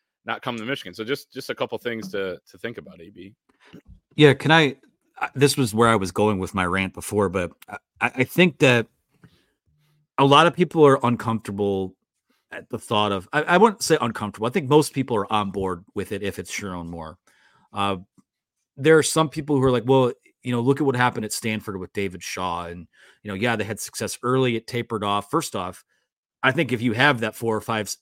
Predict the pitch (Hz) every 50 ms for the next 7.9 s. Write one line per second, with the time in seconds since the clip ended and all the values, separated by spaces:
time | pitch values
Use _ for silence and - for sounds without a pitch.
0 | _ - 104 117 117 98 95 98 - - 104 95 - - 113 101 95 95 - -
1 | - - - _ _ _ _ - 107 110 113 117 107 101 - - 95 101 101 95
2 | 95 - 92 - - 95 90 87 87 85 85 80 80 82 87 - _ _ _ _
3 | _ _ _ _ _ _ - 110 101 - 90 107 156 147 - 113 104 113 - _
4 | _ _ _ _ _ _ - 113 - - 131 131 139 120 113 104 - 101 98 -
5 | - 90 82 90 101 _ _ _ _ _ _ _ _ _ _ _ _ _ _ _
6 | _ _ - 117 120 117 113 110 110 120 127 - - 127 117 117 113 113 107 104
7 | 107 98 - - 104 95 101 - - - - 117 110 110 104 95 92